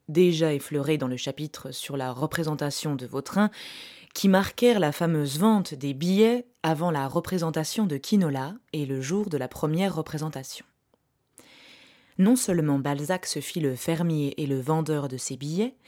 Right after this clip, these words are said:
mais il ne recula pas devant la pensée d'en être l'agioteur. Et ceci non par avidité, mais par bizarrerie,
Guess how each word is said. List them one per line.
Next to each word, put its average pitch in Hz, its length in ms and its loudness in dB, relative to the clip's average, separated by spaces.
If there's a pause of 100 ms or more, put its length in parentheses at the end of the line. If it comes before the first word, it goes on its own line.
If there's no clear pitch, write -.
(560)
mais 175 240 2
il 196 140 6
ne 185 100 6
recula 214 440 2
pas 185 220 -2
devant 143 240 0
la 135 140 -2
pensée 202 480 0
d'en 156 220 2
être 180 360 -2
l'agioteur. 160 1160 -2 (480)
Et 170 180 4
ceci 233 340 4
non 160 200 6
par 139 260 0
avidité, 147 560 -2 (540)
mais 156 140 0
par 151 260 0
bizarrerie, 190 800 2